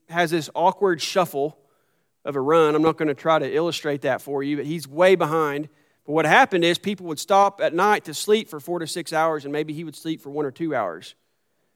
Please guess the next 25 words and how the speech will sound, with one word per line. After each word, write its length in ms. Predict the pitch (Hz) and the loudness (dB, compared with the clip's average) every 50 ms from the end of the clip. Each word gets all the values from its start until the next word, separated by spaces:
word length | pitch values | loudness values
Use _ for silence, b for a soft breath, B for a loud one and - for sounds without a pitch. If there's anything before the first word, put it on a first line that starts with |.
| _ _ - | _ _ -4
And 80 | 139 | -2
eventually 460 | 143 131 147 190 247 - - 180 151 147 | -2 2 2 2 2 2 0 0 2 2
he 100 | 165 185 | 2 4
got 200 | 180 170 156 139 | 6 4 4 4
ahead, 340 | 139 151 202 208 180 151 | 2 2 2 4 4 2
and 80 | 143 127 | 0 -4
somebody 280 | - 180 180 180 180 165 | -4 -4 -2 -2 -2 -4
described 400 | 156 135 - - 165 170 170 175 | -4 -8 -2 0 2 2 2 0
it, 100 | 170 160 | -2 -4
it 40 | |
was 120 | 156 147 143 | -6 -4 0
like 160 | 156 156 156 | 0 0 0
he 120 | - 196 | 0 -4
was 140 | 185 170 135 | -4 -4 -4
a 60 | 120 | -6
scared 400 | - - - 175 170 175 175 147 | -12 -10 -6 -4 -2 -2 -2 -2
rabbit. 400 | 139 147 156 160 151 127 113 - | 0 0 2 2 2 0 -6 -12
Once 180 | - 147 147 - | -12 -14 -12 -10
he 100 | 156 151 | -10 -6
got 160 | 151 147 139 | -2 -2 -2
ahead, 240 | 135 139 151 151 143 | -2 -4 -6 -6 -6
he 80 | 151 170 | -8 -8
just 200 | 196 175 - - | -12 -14 -16 -16
wouldn't 200 | 131 117 104 - | -16 -14 -14 -14
stop. 400 | - - - 262 233 - _ | -12 -12 -10 -10 -12 -14 _